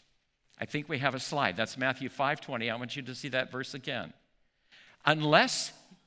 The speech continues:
your righteousness surpasses that of the scribes and the Pharisees,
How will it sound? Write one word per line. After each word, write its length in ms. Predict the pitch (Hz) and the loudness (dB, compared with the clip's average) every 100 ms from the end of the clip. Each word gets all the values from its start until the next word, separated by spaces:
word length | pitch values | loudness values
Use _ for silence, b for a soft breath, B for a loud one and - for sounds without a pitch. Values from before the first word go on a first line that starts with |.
| _ | _
your 300 | 127 170 226 | -4 2 2
righteousness 880 | 196 202 202 - 117 - 107 151 - - | 6 6 6 0 -4 -4 -6 -6 -8 -8
surpasses 840 | - - 151 - 202 220 - 190 | -6 -4 -4 4 4 4 0 -4
that 360 | - 180 135 151 B B | 2 4 4 0 B B
of 100 | 135 | -8
the 80 | 147 | -4
scribes 640 | - - 180 185 214 190 214 | -4 -2 6 8 8 4 2
and 160 | 151 156 | 2 2
the 60 | |
Pharisees, 800 | 143 - 226 196 113 - 117 147 | -4 0 2 2 -2 -4 -6 -6